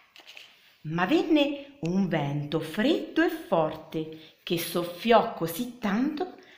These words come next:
da far volare tutte le sue foglie.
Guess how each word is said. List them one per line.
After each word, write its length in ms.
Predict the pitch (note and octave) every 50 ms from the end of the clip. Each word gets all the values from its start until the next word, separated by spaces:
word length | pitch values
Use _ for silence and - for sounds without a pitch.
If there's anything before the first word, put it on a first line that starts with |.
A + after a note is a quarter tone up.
| _
da 160 | - - F#3+ F#3
far 300 | F#3 F#3+ F3+ E3+ D3 C#3
volare 960 | D#3 D#3+ D#3 D3+ D3 E3 F#3 G#3 A3 B3 B3 B3 - - - - - _ _ -
tutte 460 | B3+ C#4 F4 D4+ - - - G4 G4
le 100 | F4+ F4+
sue 180 | E4 - E4+ E4
foglie. 880 | - - E3 D3 D3 D3 D#3 D3+ D#3+ D#3+ D#3+ D#3+ - - - - _